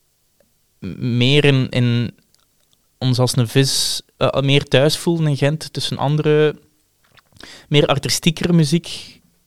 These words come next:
eh, dan daarvoor het middelbaar, waar dat je toch een beetje de rare band zit. Dus dat was een, een toffe periode, dat weet ik alleszins nog, ja.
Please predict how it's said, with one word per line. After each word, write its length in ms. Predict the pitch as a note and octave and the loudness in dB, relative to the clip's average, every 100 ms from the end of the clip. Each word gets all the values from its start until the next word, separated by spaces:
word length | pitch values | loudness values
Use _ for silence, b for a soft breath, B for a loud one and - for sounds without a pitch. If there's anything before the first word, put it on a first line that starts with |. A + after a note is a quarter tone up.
| _ _ | _ _
eh, 280 | B2+ B2 B2 | -4 -2 0
dan 400 | B2+ B2+ B2 - | 0 0 -2 -4
daarvoor 380 | - A2 B2 C#3 | -6 -4 -2 0
het 100 | D3 | 0
middelbaar, 500 | A#2+ B2+ C#3+ C#3+ D3 C#3+ | 0 0 2 2 2 0
waar 100 | C3 | -2
dat 80 | B2 | 0
je 360 | A#2 A#2 A2+ - b b b b | 2 2 -2 -6 b b b b
toch 140 | C#3+ | -2
een 60 | B2+ | 0
beetje 240 | C3 - | 0 0
de 100 | A#2+ | -2
rare 580 | A2+ A2 B2 B2+ A#2+ A2+ | 2 4 4 4 2 0
band 340 | A2+ A2 B2 | -2 -2 -4
zit. 400 | - C3+ C3 - - _ _ _ _ _ _ _ _ - B B B | -4 -6 -8 -14 -20 _ _ _ _ _ _ _ _ -20 B B B
Dus 100 | C3+ | 4
dat 100 | C#3 | 6
was 120 | C#3 | 8
een, 200 | C#3+ C3+ | 6 4
een 80 | C3+ | 2
toffe 240 | D#3+ - | -2 -2
periode, 320 | - C3+ C3+ C3 | 0 2 4 4
dat 120 | B2 | 4
weet 120 | C3 | 4
ik 120 | C3 | 2
alleszins 360 | A2 A#2 A#2 - | 0 -2 -4 -6
nog, 180 | B2 - | -8 -8
ja. 180 | A#2+ | -10